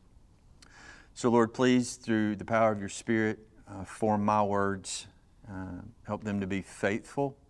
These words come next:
and empower them to pierce all of our hearts, and, uh, help us to worship you more because of it. Help us to serve you more because of it. Um,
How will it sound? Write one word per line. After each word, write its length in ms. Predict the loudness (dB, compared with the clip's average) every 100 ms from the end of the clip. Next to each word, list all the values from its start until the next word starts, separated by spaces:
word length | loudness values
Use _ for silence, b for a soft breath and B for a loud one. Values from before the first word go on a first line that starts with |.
| -20 b b b b b b _
and 360 | -8 -6 -4 -4
empower 600 | -4 -6 2 4 4 2
them 260 | -2 -2 -4
to 200 | -6 -8
pierce 500 | -4 -2 0 -2 -4
all 260 | 0 2 2
of 120 | 0
our 140 | -2
hearts, 720 | -2 -4 -4 -8 -12 -12 -12 -20 _ _ _ -20 -20
and, 460 | -14 -10 -8 -8 -8
uh, 240 | -8 -10 -12 -18 _ -20 -20 _ _ -20 _ _ -8
help 200 | -6 -6
us 140 | -8
to 140 | -6
worship 480 | -2 0 0 -2 -4
you 380 | -2 -2 -2 -4 -10 -20 _ -20 -6
more 280 | -2 -2 -4
because 420 | -4 -2 0 -2
of 220 | -4 -4
it. 120 | -8 -10
Help 160 | -8 -8
us 140 | -10
to 80 | -10
serve 420 | -4 0 0 -2
you 140 | -4
more 240 | -4 -4 -6
because 380 | -6 -4 -4 -6
of 160 | -8
it. 100 | -10 -14 b b b b b b b -14
Um, 480 | -10 -8 -8 -10